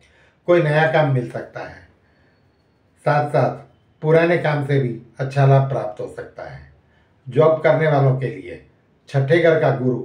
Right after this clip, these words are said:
career की दृष्टि से अच्छा माना जा सकता है। ये समय में job में कोई नई opportunity नजर आ सकती है।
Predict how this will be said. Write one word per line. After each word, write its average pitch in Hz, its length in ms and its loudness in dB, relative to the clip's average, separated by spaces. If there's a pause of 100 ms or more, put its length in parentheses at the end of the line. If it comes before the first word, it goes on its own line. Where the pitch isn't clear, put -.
(360)
career 147 320 4
की 160 100 0
दृष्टि 131 380 -2
से 135 60 -2
अच्छा 127 320 -2
माना 117 240 -8
जा 98 160 -8
सकता - 380 -16
है। - 160 -20 (680)
ये 156 180 4
समय 139 320 2
में - 220 -10 (360)
job 156 300 2
में 165 120 2
कोई 170 140 0
नई 139 240 2
opportunity 131 640 0
नजर 113 300 -4
आ 90 120 -12
सकती - 460 -20
है। - 100 -20